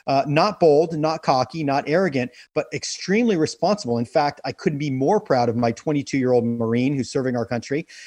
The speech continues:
He didn't have to do that. Dad has money. Dad could have sent him to college and done, he could have taken on businesses that I've started locally, and he could have done great that way. But he chose on his own to serve our country for four years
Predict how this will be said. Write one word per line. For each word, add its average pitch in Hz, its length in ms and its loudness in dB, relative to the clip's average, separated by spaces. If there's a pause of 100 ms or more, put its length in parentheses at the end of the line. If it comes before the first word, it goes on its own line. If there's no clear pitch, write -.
He 240 120 -2
didn't 196 200 0
have 127 180 -2
to 120 80 -6
do 104 280 -6
that. 131 220 0
Dad 202 200 0
has 165 240 0
money. 127 260 0
Dad 175 240 2
could 180 80 -2
have - 80 -4
sent 175 160 -4
him 170 40 0
to 156 80 2
college 160 420 0
and 139 100 0
done, 156 180 2 (220)
he 185 80 -6
could 180 120 0
have 170 100 -6
taken 165 280 2
on 156 280 4 (100)
businesses 156 520 0
that 139 100 0
I've 147 160 0
started 147 380 2
locally, 165 500 2
and 131 80 0
he 175 100 -4
could 196 140 0
have 156 80 -4
done 185 200 0
great 180 220 0
that 190 180 0
way. 123 140 -2 (320)
But 147 100 0
he 214 120 -2
chose 208 320 2
on 175 100 4
his 135 140 4
own 175 220 2
to 120 100 -4
serve 160 300 2
our 139 140 4
country 165 360 -2
for 113 140 -8
four 127 260 -2
years 117 340 0